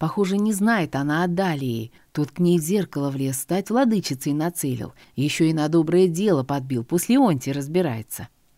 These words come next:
Источник хочет заполучить. Источник многие хотят заполучить.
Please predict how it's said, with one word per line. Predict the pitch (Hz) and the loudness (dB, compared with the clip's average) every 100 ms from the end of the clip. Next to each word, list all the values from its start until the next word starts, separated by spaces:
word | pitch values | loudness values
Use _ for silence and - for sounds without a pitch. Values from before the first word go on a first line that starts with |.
| _ _ _ | _ _ _
Источник | 135 131 151 202 - 330 311 | -6 -4 0 0 2 0 2
хочет | 214 180 175 | 0 0 -2
заполучить. | 190 190 220 269 - 131 - _ _ _ _ | -4 -2 -2 0 -2 -6 -8 _ _ _ _
Источник | 147 131 185 180 190 180 | -4 2 2 2 -2 -2
многие | 196 240 180 143 | 0 2 0 -2
хотят | 139 151 143 156 151 | -2 -2 -2 -2 -2
заполучить. | 156 175 190 202 139 113 | -4 0 0 -2 -2 -4